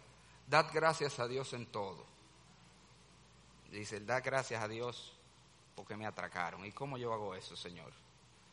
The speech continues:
Y el hombre pensó tres cosas por las que darle gracias a Dios. Porque lo habían atracado, él dio gracias, tres cosas, Dios. Una, porque aunque me atracaron, no me hicieron daño físico. O sea, no me dañaron.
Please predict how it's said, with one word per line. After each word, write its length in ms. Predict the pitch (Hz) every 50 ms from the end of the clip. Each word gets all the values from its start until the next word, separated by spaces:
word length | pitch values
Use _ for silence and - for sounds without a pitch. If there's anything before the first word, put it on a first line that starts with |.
| - -
Y 60 | - 107
el 100 | 113 120
hombre 200 | 127 131 131 127
pensó 380 | - 123 123 117 - - 123 107
tres 220 | - 139 147 147
cosas 360 | - 113 101 98 - - 92
por 140 | - 113 107
las 120 | 107 104
que 100 | - 107
darle 240 | 101 110 110 113 113
gracias 400 | 107 107 110 107 104 113 101 -
a 60 | 104
Dios. 440 | 101 98 90 82 90 - - - - - - - - - - - - - - -
Porque 200 | 110 107 - 113
lo 60 | 113
habían 160 | 113 120 127
atracado, 400 | 143 143 151 151 156 202 196 135
él 60 | 127
dio 120 | 127 139 143
gracias, 340 | 160 165 131 - - 104 - -
tres 160 | 147 160 -
cosas, 320 | - 110 95 - - 95
Dios. 180 | 98 90 73 - - - - - - - - - - -
Una, 300 | - 175 170 143 107 90 - - - - - - - - - - - - - - - - - - - - - - - - - - - - - - - -
porque 260 | - 208 214 208 208
aunque 220 | 214 208 202 214 208
me 100 | 202 214
atracaron, 580 | 214 214 214 214 - 269 285 277 262 254 269 330 339 302 - - - - - - - - - - - - - - - 127 120 - - - 131
no 180 | 139 143 147
me 100 | 151 147
hicieron 340 | 143 - 143 135 131 131 127
daño 240 | 127 127 127 127 127
físico. 480 | 120 - 196 220 165 - 90 85 - - - - - - - - - - - - - - - - - -
O 40 | -
sea, 200 | - - - - - - - - - - - -
no 160 | 95 101 110
me 100 | 117 123
dañaron. 380 | 123 127 123 143 - - -